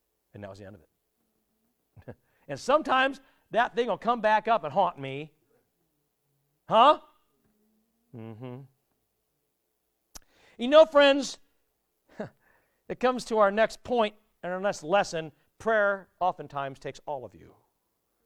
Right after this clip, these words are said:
You see, we have to pray with all of our being. And I don't know that we do. We now have the greatest opportunity to see the sincerity of Elijah's heart and the intensity,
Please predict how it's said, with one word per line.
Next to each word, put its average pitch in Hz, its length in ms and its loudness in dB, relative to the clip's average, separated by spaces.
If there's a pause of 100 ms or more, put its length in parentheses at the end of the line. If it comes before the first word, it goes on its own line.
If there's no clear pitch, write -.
(1500)
You 262 120 -2
see, 349 180 2
we 320 140 0
have 330 160 6
to 311 100 -4
pray 359 240 6
with 294 160 2
all 277 160 6
of 196 80 0
our 170 120 -2
being. 131 320 -16 (320)
And 254 120 -2
I 359 100 4
don't 294 160 4
know 170 140 0
that 156 100 -18
we 160 80 -10
do. 117 160 -20 (2500)
We 277 120 -2
now 330 220 8
have 320 160 10
the 277 80 0
greatest 311 380 2
opportunity 233 840 -2 (240)
to 247 80 -8
see 285 180 -2
the 262 120 -2
sincerity 269 800 8 (140)
of 240 120 2
Elijah's 254 460 6
heart 202 280 2 (240)
and 277 240 2
the 269 60 0
intensity, 247 1080 -2